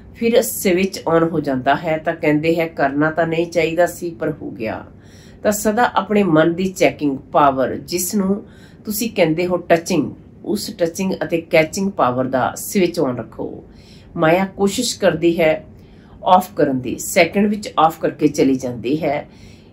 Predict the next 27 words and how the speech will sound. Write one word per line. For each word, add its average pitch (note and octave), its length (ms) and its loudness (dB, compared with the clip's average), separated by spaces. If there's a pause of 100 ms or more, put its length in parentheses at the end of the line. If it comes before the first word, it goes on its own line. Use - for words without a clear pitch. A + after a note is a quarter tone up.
(120)
ਇਸ B3+ 200 0
ਲਈ C4+ 140 4
ਜਿਵੇਂ G3+ 420 2
ਸਮੇਂ D3+ 420 2
ਨਾਜ਼ੁਕ D3 500 2
ਹੁੰਦਾ E3+ 280 0
ਜਾਵੇਗਾ, B2 760 -4
ਹਲੇ E3+ 360 0 (100)
ਹੋਣਾ C#3+ 340 0
ਹੈ D3 240 -6
ਹੋਰ। A2+ 360 -8 (440)
ਡਰਦੇ D#3 400 2
ਤਾਂ G3 160 2
ਨਹੀਂ F3+ 260 -2
ਹੋ F#3+ 160 -4
ਨਾ? F#3+ 260 -4 (480)
ਬਾਪ C#3 320 2
ਦਾਦਾ C3+ 280 2
ਨੇ D#3 140 2
ਪਹਿਲੇ E3+ 480 2
ਵੀ F#3+ 140 -2
ਕਿਹਾ C3 540 -2
ਕਿ F#3+ 300 -6
ਤੁਸੀਂ G3 260 -4
ਸਭ G3 200 2
ਨੇ B2+ 360 -2 (840)
ਵਰਾਂ E3+ 480 2